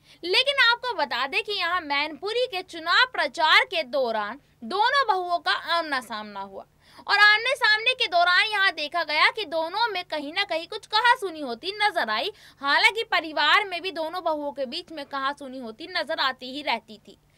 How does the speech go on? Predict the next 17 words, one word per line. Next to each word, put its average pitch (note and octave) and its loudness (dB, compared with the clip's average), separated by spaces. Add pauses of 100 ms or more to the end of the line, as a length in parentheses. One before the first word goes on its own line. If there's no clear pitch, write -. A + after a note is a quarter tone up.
(480)
अभी F4 6 (460)
ये F#4 -2
देखा A#4+ 4
जा G#4+ 6
रहा G#4 6
था A4 -2
कि G#4 -6
नेताजी F#4 -2
के F4 -8
जाने D4 -4
के C#4+ -4
बाद D4+ 2
परिवार D4+ -2
में C4+ -10
थोड़ी A#3 -10
शांति E4 0 (100)
थी, - -20